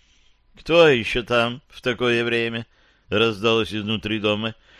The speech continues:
«Неужели Рендолы наконец-то решили наведаться?» «Нет, милая, не угадала. Иди-ка лучше сюда. Поверь, ты будешь удивлена», — бросил Тамана,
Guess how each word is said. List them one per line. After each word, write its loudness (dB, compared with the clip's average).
«Неужели 0
Рендолы 0
наконец-то -4
решили -6
наведаться?» -4
«Нет, 2
милая, 0
не -4
угадала. 2
Иди-ка 0
лучше 2
сюда. -4
Поверь, 2
ты -2
будешь -2
удивлена», — -4
бросил -4
Тамана, -2